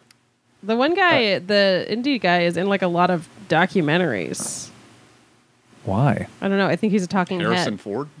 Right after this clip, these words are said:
Speaker 1: Yeah, yeah, yeah. <laughs> Harrison Ford's in a bunch of documentaries. Uh, no, like, um, you know, he's, he's in a lot of, like, fandom documentaries or, like,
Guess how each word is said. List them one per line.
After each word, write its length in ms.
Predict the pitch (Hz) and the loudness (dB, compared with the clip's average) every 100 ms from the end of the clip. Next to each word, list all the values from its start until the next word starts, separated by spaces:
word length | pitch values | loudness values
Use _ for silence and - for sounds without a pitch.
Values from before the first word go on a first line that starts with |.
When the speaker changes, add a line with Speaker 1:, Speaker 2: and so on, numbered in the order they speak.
| - _ - | -20 _ -4
Speaker 1:
Yeah, 240 | 196 - | -2 -2
yeah, 420 | 196 208 190 180 - | 0 2 4 2 2
yeah. 580 | - 330 - - 381 339 | 2 -2 -2 -8 -4 -4
<laughs> 60 | 233 | 2
Harrison 300 | 285 392 427 | 2 4 4
Ford's 220 | 320 269 | 4 4
in 180 | 247 208 - | 2 0 2
a 100 | 262 | 2
bunch 340 | 196 202 269 | 4 2 2
of 80 | 285 | 0
documentaries. 880 | 214 240 220 202 226 302 214 170 160 | 0 -2 -4 -8 -6 -4 -4 -6 -2
Uh, 180 | 220 220 | 4 4
no, 260 | 220 240 196 | 6 6 6
like, 280 | 196 196 180 | 6 4 4
um, 540 | 190 180 175 170 196 - - - - - - - _ | 4 4 2 -2 -6 -10 -20 -20 -20 -20 -20 -20 _
you 100 | 214 | 0
know, 120 | 202 170 | 2 4
he's, 260 | 214 196 180 | 2 0 -2
he's 280 | - 196 220 | -4 0 0
in 100 | 202 | 2
a 80 | 202 | 2
lot 180 | 190 185 | 2 2
of, 80 | 175 | 2
like, 180 | 175 | 0
fandom 880 | - - - 180 185 180 170 143 117 - | -2 -8 -2 0 0 0 -2 -2 -8 -8
documentaries 760 | 170 160 160 160 135 123 120 - | -2 -2 0 0 0 0 0 0
or, 100 | 156 | 0
like, 400 | 151 131 - - | 2 0 -2 -8